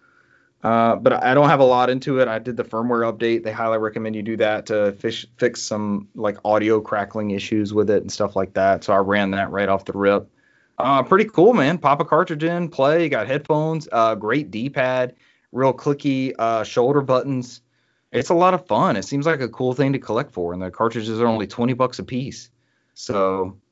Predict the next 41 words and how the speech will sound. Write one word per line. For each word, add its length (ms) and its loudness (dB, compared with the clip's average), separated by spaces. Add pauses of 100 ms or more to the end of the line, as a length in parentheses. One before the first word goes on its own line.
(920)
good 160 0
way 220 4
to 80 0
get 180 0
into 460 -2
that, 500 -6
that 220 0
mode 340 0
again. 360 -6
And 100 -6
I've 100 0
been 440 0
on 180 -2
a 40 -2
handheld 500 -4
kick. 300 -4 (440)
I, 160 0 (100)
I, 120 0
al-, 340 0
I 160 -2
bought 420 0
that, 380 -2
uh, 440 -4 (120)
Anbernic 640 0 (640)
emulator 640 2
portable 400 2
device, 400 2
but 100 0
I 40 -2
haven't 240 -2
messed 220 -8
around 180 0
with 100 -8
that 220 -10
too 200 -6
much, 420 -8
not 180 -2
enough 240 -6
to 60 -16
talk 360 -8
on. 240 -8